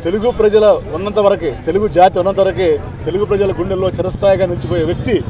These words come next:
వైఎస్ రాజశేఖర రెడ్డి గారు. తప్పనిసరిగా వారు చూపించినటువంటి ఆ రాజన్న బాటలో ఈనాడు వైఎస్ జగన్మోహన్ రెడ్డి గారు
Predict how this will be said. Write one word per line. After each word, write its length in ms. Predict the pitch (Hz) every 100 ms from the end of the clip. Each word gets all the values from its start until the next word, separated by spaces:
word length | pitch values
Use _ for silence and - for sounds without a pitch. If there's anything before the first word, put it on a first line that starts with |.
| - -
వైఎస్ 260 | 147 180 -
రాజశేఖర 300 | 165 - 170
రెడ్డి 160 | 165
గారు. 240 | 165 170 214 - - -
తప్పనిసరిగా 680 | 147 214 208 208 202 180 147 - - -
వారు 140 | 143 160 170
చూపించినటువంటి 800 | 196 185 196 180 180 170 175 135 - - -
ఆ 40 | 147
రాజన్న 340 | 139 160 190
బాటలో 460 | 175 165 165 190 214 - - -
ఈనాడు 280 | 160 180 190
వైఎస్ 260 | 170 190
జగన్మోహన్ 380 | 170 170 180 180
రెడ్డి 160 | 175 170
గారు 300 | 175 165